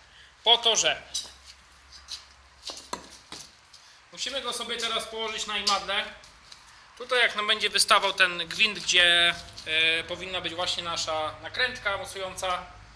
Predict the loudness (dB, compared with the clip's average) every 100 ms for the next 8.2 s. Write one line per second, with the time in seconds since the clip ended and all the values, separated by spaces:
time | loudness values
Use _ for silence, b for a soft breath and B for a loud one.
0 | B B B B B B -20 -8 -6 -2
1 | 4 6 6 4 4 2 4 -2 0 2
2 | 2 2 0 0 -2 -2 -2 -4 -2 2
3 | 2 2 -6 -8 -8 -8 -12 -20 -20 -20
4 | -20 -20 -20 -20 -20 -20 -20 -20 -20 -20
5 | -20 -20 -4 2 4 8 8 8 4 -10
6 | -20 _ _ _ _ -20 -20 _ -20 _
7 | -20 -20 -20 _ _ _ -20 -12 -6 -6
8 | -6